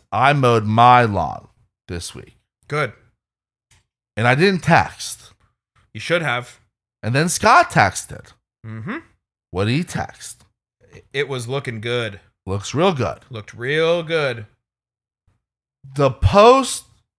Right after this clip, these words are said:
Speaker 1: lawn mow beer,
Speaker 2: Mm-hmm.
Speaker 1: I think, I think, I think, uh, I think Andy's onto something there.
Speaker 2: I think we need to both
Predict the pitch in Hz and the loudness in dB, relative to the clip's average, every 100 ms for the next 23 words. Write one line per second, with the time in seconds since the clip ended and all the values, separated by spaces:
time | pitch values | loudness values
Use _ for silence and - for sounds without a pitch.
0 | _ _ - 123 147 156 160 147 143 147 | _ _ -6 4 8 8 6 4 4 6
1 | 156 180 156 - 117 127 165 233 - _ | 4 2 -6 -4 0 2 2 -2 -10 _
2 | _ 123 123 139 151 - - 110 - 120 | _ -14 -12 -10 -12 -12 -2 -2 0 -4
3 | 107 - _ - - 113 131 113 - - | -4 -10 _ -2 -2 0 -4 -4 -8 -4
4 | 110 113 135 127 117 117 107 101 95 110 | -2 -2 -2 -4 -4 -2 -2 0 -2 -2
5 | 135 123 117 110 101 98 98 90 87 80 | -2 -2 -4 -4 -2 -2 -4 -8 -8 -10
6 | 73 69 64 - _ _ - 131 - 156 | -14 -14 -16 -20 _ _ -10 -8 -4 -6
7 | 147 147 143 139 123 151 135 127 135 139 | -4 -6 -6 -6 -10 -10 -10 -6 -4 -4
8 | - - - | -8 -20 -20